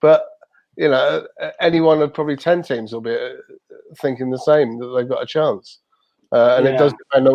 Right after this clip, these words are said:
Speaker 1: on what happens to our players and
Speaker 2: But do
Speaker 1: who,
Speaker 2: you think
Speaker 1: who, who we bring in.
Speaker 2: Do you think it'd be quite nice now, though? I mean, I know Eddie, uh, sorry, J T has said what he said, um,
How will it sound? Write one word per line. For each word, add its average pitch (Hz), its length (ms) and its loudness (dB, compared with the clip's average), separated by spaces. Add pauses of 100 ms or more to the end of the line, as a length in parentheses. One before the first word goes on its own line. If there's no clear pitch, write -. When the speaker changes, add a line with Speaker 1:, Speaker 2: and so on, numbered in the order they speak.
(100)
Speaker 1:
on 127 220 2
what 139 180 2
happens 139 260 -4
to 135 100 -4
our 123 160 2
players 117 580 -4 (480)
and 120 200 0
Speaker 2:
But 127 80 -4
do 135 100 -4
Speaker 1:
who, - 40 -2
Speaker 2:
you - 100 -6 (160)
think 147 120 -6 (100)
Speaker 1:
who, 139 60 -10
who 135 120 -6
we 127 80 -6
bring 131 220 -8
in. 135 120 -10 (440)
Speaker 2:
Do 214 120 2
you 226 80 -2
think 240 140 -2
it'd 202 80 0
be 156 80 -4
quite - 280 -4
nice 175 400 -2
now, 120 240 -6
though? 107 300 -6
I - 20 -6
mean, 135 140 -6
I 139 80 -4
know 147 260 -6 (140)
Eddie, 139 260 -6
uh, 131 280 2
sorry, 123 200 -4
J 131 200 -4
T 135 200 -4
has 120 120 -4
said 123 200 -6
what 127 200 -8
he 143 100 -2
said, - 380 -10 (640)
um, 127 400 -4